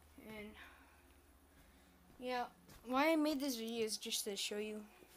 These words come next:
we have more stuff under the seats. If you can't see, I'm sorry, 'cause, I don't know. Um,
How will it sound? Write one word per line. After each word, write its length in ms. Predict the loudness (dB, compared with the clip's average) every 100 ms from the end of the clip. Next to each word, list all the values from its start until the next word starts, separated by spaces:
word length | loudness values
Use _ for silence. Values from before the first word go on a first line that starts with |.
| -18 -12
we 60 | -10
have 80 | -8 -10 -12 -8
more 220 | -6 -6
stuff 260 | -6 -8 -6
under 180 | -6 -6 -6
the 180 | -4 -4 -6 -18 -20 -20 -20 -20 -20 -20 -20 -20 -20 -20 -18 -6
seats. 640 | -4 -4 -6 -8 -8 -8 -14 -20 -20 -20 -20 -20 -20 -20 -20 -14 -14 -14 -16 -18 -20 -20 -20 -20 -16
If 120 | -14
you 60 | -10
can't 300 | -6 -2 2
see, 180 | 2
I'm 200 | 0 -4
sorry, 360 | -4 -2 -2 -2
'cause, 380 | -8 -8 -6 -8 -10 -20 -20 -20 -20 -20 -20 -20 -20 -20 -20 -20 -20 -20 -12
I 60 | -10
don't 120 | -8 -10 -12 -12 -2
know. 60 | 0
Um, 240 | 2